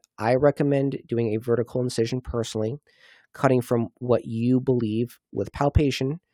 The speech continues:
to be the middle aspect of the thyroid cartilage down to the inferior aspect of the cricoid cartilage.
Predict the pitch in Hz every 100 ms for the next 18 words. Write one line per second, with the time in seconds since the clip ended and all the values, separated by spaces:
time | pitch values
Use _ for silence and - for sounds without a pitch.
0 | _ _ _ - 120 113 110 - - 107
1 | 107 123 127 123 120 - 127 135 - 120
2 | 107 - 110 123 123 123 117 117 - 107
3 | 107 107 101 - 120 - 123 113 113 -
4 | 117 - - - - 117 104 110 101 110
5 | 101 110 156 -